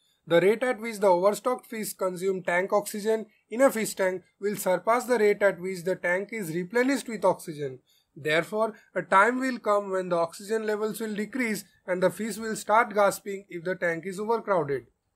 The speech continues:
Usage of chemicals and medications. Some medications used to treat fish diseases and chemicals like water conditioners can affect the oxygen carrying capability of the water in your fish tank. As a precaution,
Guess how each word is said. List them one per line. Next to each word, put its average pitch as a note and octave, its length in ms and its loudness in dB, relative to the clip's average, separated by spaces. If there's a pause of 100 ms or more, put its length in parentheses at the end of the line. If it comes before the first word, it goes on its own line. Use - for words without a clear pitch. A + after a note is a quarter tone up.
(100)
Usage G#3 480 2
of A3 220 2
chemicals G#3+ 640 -4
and G3+ 200 -2
medications. G#3 720 -2 (440)
Some B3+ 280 4
medications G#3+ 680 -2 (120)
used G#3+ 360 -6
to A3+ 340 -6
treat G3+ 280 -4
fish G3+ 260 -8
diseases G#3 560 -6 (200)
and B3+ 220 2
chemicals A3+ 480 0
like A#3 220 2
water F#3+ 280 4
conditioners G#3 680 -6
can G3 260 -2
affect F#3+ 380 0
the G#3 100 6
oxygen G#3+ 600 -2
carrying G3+ 360 -2
capability G3+ 640 -2
of G3+ 160 2
the F3+ 120 4
water D#3+ 400 2
in D#3+ 200 -8
your G3 200 -2
fish A#3 260 -4
tank. C3+ 300 -4 (340)
As G#3 200 4
a C4+ 60 4
precaution, A3 640 -2